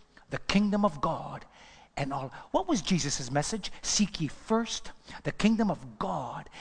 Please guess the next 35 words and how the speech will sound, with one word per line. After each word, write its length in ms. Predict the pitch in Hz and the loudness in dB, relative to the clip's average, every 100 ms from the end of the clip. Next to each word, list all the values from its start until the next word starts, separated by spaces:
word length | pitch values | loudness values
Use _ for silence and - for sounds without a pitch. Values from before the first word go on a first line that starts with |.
| - | -10
and 140 | 147 170 | -4 0
all 160 | 180 | 0
of 80 | 156 | 0
his." 80 | 147 - - 208 | -4 -8 -8 4
What 180 | 262 | 6
was 100 | 330 | 6
Jesus' 320 | - 233 180 139 | 4 4 4 0
message 320 | 127 170 151 | 0 0 -2
in 80 | 127 | -2
the 40 | |
Sermon 280 | - 156 123 | -2 -4 -2
on 40 | |
the 60 | 123 | 0
Mount? 240 | 131 185 - - | 2 0 -4 -2
"Blessed 220 | - 220 214 | 4 4 4
are 100 | 175 | 0
the 80 | |
poor, 320 | 165 - 185 143 | 0 2 4 4
the 80 | |
meek, 400 | 139 180 185 - - - _ - | 2 4 4 0 -12 -16 _ -14
the 80 | - | -2
peacemakers." 760 | - 208 170 147 - - - - _ _ _ _ _ _ _ _ _ _ _ _ _ _ | 0 2 0 -6 -8 -14 -18 -20 _ _ _ _ _ _ _ _ _ _ _ _ _ _
Those 180 | 196 214 | 2 2
are 60 | 196 | 2
persecuted. 340 | 202 165 - - - | 0 -4 -8 -6 6
All 320 | 214 240 262 | 8 8 6
of 140 | 226 - | 4 4
these 220 | 202 - | 0 0
are 120 | - 151 | -2 0
spiritual 920 | - - - - 226 185 139 151 131 | 0 0 -2 -2 -4 -4 -4 -6 -6
things. 360 | 139 120 104 | -6 -8 -8
There's 280 | - 147 - | -6 -6 -2
nothing 280 | 196 - 214 | -2 0 -4
physical 440 | - 247 220 185 | -2 -4 -2 -4
here. 260 | 127 120 | -4 -6